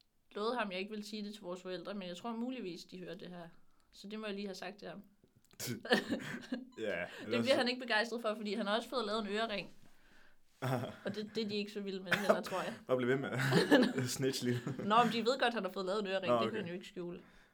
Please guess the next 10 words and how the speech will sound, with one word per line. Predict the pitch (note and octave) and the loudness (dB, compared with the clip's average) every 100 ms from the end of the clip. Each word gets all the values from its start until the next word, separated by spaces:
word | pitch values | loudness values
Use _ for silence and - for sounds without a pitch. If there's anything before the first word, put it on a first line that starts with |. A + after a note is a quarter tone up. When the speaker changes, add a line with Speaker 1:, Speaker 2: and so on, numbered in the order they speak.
| - _ _ _ _ _ - | -20 _ _ _ _ _ -8
Speaker 2:
Nej, | A2 G#2 | -2 0
nej. | G#2 G#2 - _ _ - | -2 -6 -14 _ _ -18
Speaker 1:
Ja. | - - - - - | -16 -16 -18 -20 -6
Speaker 2:
Ja, | A#2+ | -2
men | C#3 B2+ | 0 0
vi | A#2 | 0
kan | B2+ | 2
også | - | 2
bare... | - C#3 C3 G#2+ | 2 4 4 4
Øh, | G#2 | 0